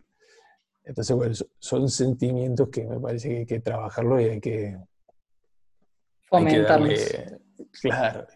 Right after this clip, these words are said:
Speaker 1: y, y no hay que darle tanta pelota y hay que decidirlo desde el lado racional. Eh, ayer justamente le decía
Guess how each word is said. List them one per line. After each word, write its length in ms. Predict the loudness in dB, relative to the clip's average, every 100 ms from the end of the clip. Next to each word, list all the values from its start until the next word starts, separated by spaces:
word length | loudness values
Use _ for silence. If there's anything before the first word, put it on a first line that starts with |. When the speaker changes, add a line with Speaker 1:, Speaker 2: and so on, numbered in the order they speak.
| -18
Speaker 1:
y, 640 | -14 -12 -12 -14 -12 -8
y 60 | -6
no 100 | -2
hay 100 | -2
que 80 | -2
darle 240 | -2 -4 -6
tanta 320 | -8 -8 -6
pelota 460 | -4 -4 -2 -2 -2
y 80 |
hay 140 | -2 -4
que 260 | -4 -4 -2
decidirlo 600 | -4 -4 -4 -2 -2 -2
desde 240 | -4 -6
el 80 | -4
lado 200 | -2 -4
racional. 520 | -6 -10 -10 -10 -12 -18 _ _ _ _ _ _ _ _ _
Eh, 460 | -6 -4 -4 -6 -12 -18 -20 _ _ _ _ _ _
ayer 320 | -4 -2 -2
justamente 520 | -2 -4 -2 -4 -4
le 80 | -4
decía 560 | -4 0 0 0 -2 -10